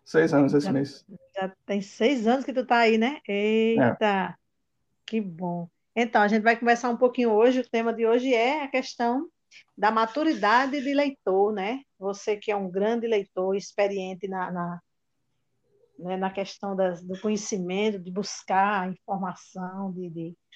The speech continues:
Speaker 2: se dedicar às leituras. Eu queria que você partilhasse um pouquinho com a gente a questão da, da, da sua experiência, né? De, de,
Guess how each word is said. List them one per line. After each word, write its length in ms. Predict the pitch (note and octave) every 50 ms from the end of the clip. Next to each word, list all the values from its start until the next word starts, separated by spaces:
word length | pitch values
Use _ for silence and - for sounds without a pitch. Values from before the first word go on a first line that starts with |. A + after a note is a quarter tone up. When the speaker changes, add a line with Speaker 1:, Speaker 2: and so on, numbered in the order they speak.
| -
Speaker 2:
se 140 | - - G3
dedicar 520 | F3 F#3+ G3 F#3 F#3+ F#3+ - - F3+ F#3 F#3+
às 60 | F#3
leituras. 420 | F#3+ F3+ F3+ F3+ - F#3 F3+ F#3 G3+
Eu 60 | A3+ A3
queria 140 | B3+ C4 B3+
que 40 | C4+ C4
você 140 | - C#4+ C4
partilhasse 560 | - - B3 B3 - C4 A#3+ A#3+ A#3+ - B3+
um 40 | -
pouquinho 300 | - A#3+ A#3+ A#3+ A3 -
com 80 | A#3
a 80 | A3+ G#3+
gente 440 | F#3+ G3+ G3+ G#3 G#3 - D4 D#4+ _ _ _ _ _ _ _ _ _ _ _ _ _ _ _ _ -
a 260 | G#3+ G3 G#3+ A3 G#3
questão 560 | G#3 - A3 A3 A3 - - A3 G#3 G#3 A3+ A3
da, 220 | G#3+ G#3 G#3+ A3+
da, 440 | G#3+ F#3 F#3 F#3+ G3+ A3 B3 C4 C4 _ _ _ _ - - _ - _ _ _ _ _ _ _ _ _ _ - _ _ _ _ _ -
da 140 | - G3 G3
sua 180 | - - C4
experiência, 800 | B3 A#3+ - - B3 B3 C#4 F4+ F#4 C4+ G#3 G3+ G#3+ G#3 - A3+ G3+
né? 220 | G3 G3 G#3+ A3
De, 180 | G#3+ G#3+ G3+ F#3+
de, 220 | F#3+ - C#4+ -